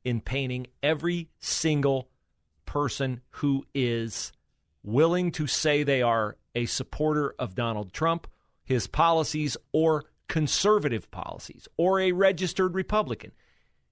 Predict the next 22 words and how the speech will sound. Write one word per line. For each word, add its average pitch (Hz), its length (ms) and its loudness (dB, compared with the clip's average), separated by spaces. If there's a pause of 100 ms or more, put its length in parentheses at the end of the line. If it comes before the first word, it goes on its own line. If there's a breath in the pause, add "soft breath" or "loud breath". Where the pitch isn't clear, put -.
(120)
You 151 260 2
will 175 340 4
be 156 260 -2
hit 156 340 -4
with 151 280 -4
the 147 100 0
sledgehammer 131 800 -2
of, 117 340 -4
"Oh, 208 220 6
so - 160 -6
you're 143 160 0
one 139 140 0
of 127 60 0
those 117 160 0
people 104 300 -2
who 98 220 -2 (220)
thinks 117 240 -2
January 107 420 -4
sixth - 340 -8
was 101 160 -6
just 90 280 -8
fine." - 160 -10